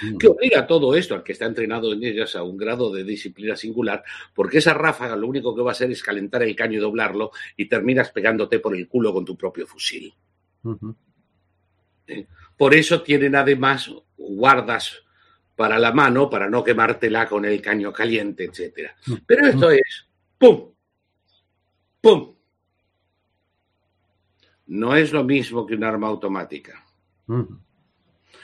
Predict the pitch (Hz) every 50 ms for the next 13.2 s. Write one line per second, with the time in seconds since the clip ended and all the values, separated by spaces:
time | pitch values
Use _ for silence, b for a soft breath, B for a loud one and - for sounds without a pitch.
0 | b b _ 107 113 131 139 151 160 160 147 - 143 131 135 135 131 127 127 127
1 | 120 120 117 117 123 123 117 104 98 90 80 - - _ _ _ _ _ _ _
2 | _ _ b b b b b b - 113 101 - 127 127 127 - - 180 202 196
3 | 165 - - 143 127 135 139 143 135 135 127 113 - - - - _ - 110 113
4 | 117 113 117 139 147 139 123 120 110 - 113 117 127 110 - 120 113 113 117 123
5 | 120 120 107 - - 120 120 117 117 117 113 104 101 - - 101 95 101 101 -
6 | 104 95 82 87 92 107 110 104 95 95 95 98 - - _ _ _ _ _ _
7 | _ _ - 87 82 85 82 82 76 76 73 - - 107 92 85 85 82 _ _
8 | _ _ _ _ _ _ _ _ _ _ _ _ _ _ _ _ _ _ _ _
9 | _ _ 214 208 196 165 135 - - 107 110 110 - 101 85 85 87 85 73 71
10 | 71 - - 80 78 - 80 92 107 127 143 156 151 143 156 147 151 147 151 165
11 | 185 185 180 165 143 143 131 120 139 139 139 123 107 120 123 107 - 117 110 -
12 | b b b b b b b b _ - 117 113 110 - 117 110 101 - - 113
13 | 110 107 101 -